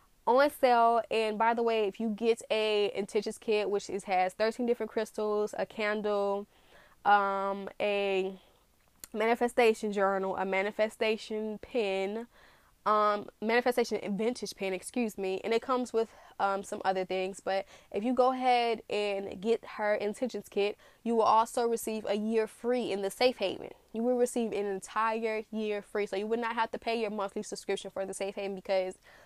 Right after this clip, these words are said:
when you buy your intentions kit, it will be covered. So go ahead over to M G Safe Haven. The link is in the description below, and book your, not book your appointment, but go ahead and get your intentions kit so you can get your year free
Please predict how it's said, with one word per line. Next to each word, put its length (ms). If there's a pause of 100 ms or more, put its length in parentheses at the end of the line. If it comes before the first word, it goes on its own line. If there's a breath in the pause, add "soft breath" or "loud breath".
(140 loud breath)
when 120
you 80
buy 140
your 120
intentions 380
kit, 300 (460)
it 100
will 100
be 140
covered. 440
So 140
go 220
ahead 240
over 380 (500 loud breath)
to 320
M 200
G 140
Safe 280
Haven. 360
The 80
link 200
is 180
in 260
the 80
description 480
below, 500 (320 loud breath)
and 180
book 220
your, 240 (240 loud breath)
not 220
book 160
your 80
appointment, 420
but 260 (320 soft breath)
go 140
ahead 260
and 120
get 160
your 100
intentions 440
kit 200
so 80
you 60
can 100
get 120
your 80
year 240
free 420